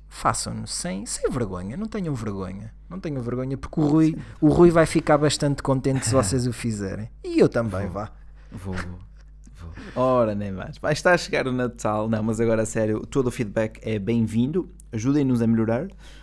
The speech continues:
Speaker 2: Partilhem a palavra, partilhem este podcast com aquele amigo que está a pensar comprar um novo smartphone, um novo computador, aderir a um novo plano das operadoras.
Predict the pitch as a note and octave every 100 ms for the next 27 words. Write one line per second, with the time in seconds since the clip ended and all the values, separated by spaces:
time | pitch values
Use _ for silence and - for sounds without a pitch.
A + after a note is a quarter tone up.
0 | - - C#3+ B2+ F#3 F3 D3+ C#3 B2 C3
1 | C3 B2 A#2+ - C3 B2 A#2+ - A#2+ -
2 | A#2 - A#2+ A2+ B2 G#2+ A#2 A2+ G2+ -
3 | G#2+ G#2 - G#2 - G#2+ - A2+ A2 G#2
4 | A2 - - G#2 F#2+ - A2 A2+ G#2+ G#2+
5 | A2 G2 - G#2 G#2+ G2 G#2+ G#2 A2 G2+
6 | A2 G#2+ G#2 G2 - G#2+ G2+ G#2 A2 G#2
7 | G2+ G#2 G#2 G#2